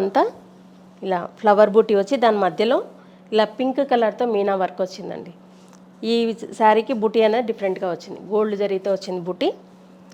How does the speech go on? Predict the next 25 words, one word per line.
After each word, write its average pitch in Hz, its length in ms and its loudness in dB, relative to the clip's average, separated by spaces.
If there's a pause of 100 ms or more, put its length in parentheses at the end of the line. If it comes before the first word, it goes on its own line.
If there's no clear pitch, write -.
(500)
ఇది 214 140 0
కూడా 247 140 6 (100)
చందేరి 220 460 0
టిష్యూ 226 240 -6 (100)
పట్టు 190 260 -4
శారీ 175 280 -6
అండి. 202 180 -2 (1080)
చీర 247 300 4
నిండా 220 280 6
ఉంటాయి 185 300 0
బూటీస్ 190 360 -6
అనేవి, 185 260 -2 (380)
చిన్న 202 220 0 (100)
బూటీ. 214 220 -4 (680)
దీనికి 247 260 4 (120)
బ్లౌజ్ 220 340 4 (140)
మనకు 208 260 2
కావాలంటే 208 480 4
కాంట్రాస్ట్ 208 500 2 (480)
ఈ 220 40 -2 (100)
మ-, 196 120 -4 (320)
ఫ్లవర్లో 233 460 4
ఉన్న 208 160 2 (120)
మీనా 214 260 2
వర్క్తో 214 340 -4